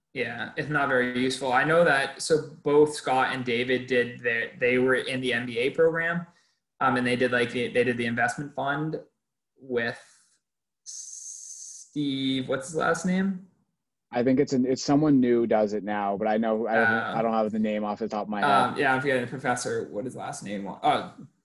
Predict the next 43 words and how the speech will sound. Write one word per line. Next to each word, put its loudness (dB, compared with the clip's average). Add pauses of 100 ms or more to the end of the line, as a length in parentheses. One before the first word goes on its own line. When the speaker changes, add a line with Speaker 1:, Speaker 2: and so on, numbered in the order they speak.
(120)
Speaker 1:
Ste-, -6
Stephen -2
Ng, -4 (300)
I'm -14
pretty -2
sure. 2
Speaker 2:
Yes. -10 (480)
Speaker 1:
Um, 0 (280)
and 2
so, 4
so 2
they 6
did 4
that 4
and, -4
like, -4
they 2
love -2
that. 2
But, 0
like, 0
I 2
thi-, -2
I 4
honestly 0
think 0
that, -4 (480)
'cause 0
the, 0 (680)
the -2 (320)
M 4
S 0
F -2 (380)
is 0
basically 2
right 0
in -6
line -2
with -4
the -4
C -2
F -2
A, -2